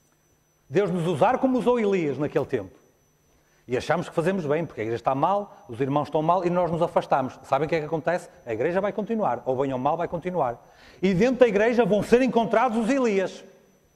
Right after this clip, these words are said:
Mas aqueles que estão lá fora, já não sei se posso dizer exatamente a mesma coisa. "Ah, não é uma igreja que salva, também não é uma igreja que faz perder." "Ah, ninguém é salvo por fazer parte da igreja adventista. Também ninguém se perde por fazer parte da igreja adventista."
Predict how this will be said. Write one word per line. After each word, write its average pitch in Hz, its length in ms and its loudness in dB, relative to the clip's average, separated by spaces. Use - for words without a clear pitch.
Mas 101 160 -6
aqueles 127 240 0
que - 20 -12
estão 147 120 -2
lá 139 100 2
fora, 160 260 0
já 170 120 0
não 170 100 -4
sei 170 140 -4
se - 80 -12
posso 165 240 -2
dizer 156 160 -2
exatamente 156 420 -4
a 151 40 -6
mesma 147 260 -4
coisa. 117 200 -4
"Ah, 233 400 2
não 214 200 0
é - 20 0
uma 196 160 -2
igreja 175 260 -2
que - 80 -8
salva, 139 360 0
também 180 180 0
não 190 120 0
é - 20 0
uma 190 140 0
igreja 165 180 0
que - 80 -8
faz 160 140 -2
perder." 110 320 -6
"Ah, 277 220 0
ninguém 233 320 2
é 214 60 2
salvo 220 340 2
por 165 100 -8
fazer 208 240 2
parte 202 220 2
da 202 60 -2
igreja 185 180 2
adventista. 156 420 -4
Também 214 240 2
ninguém 233 300 2
se 226 100 -12
perde 233 300 2
por - 100 -12
fazer 208 240 2
parte 202 220 2
da 208 60 0
igreja 185 160 2
adventista." 147 460 -4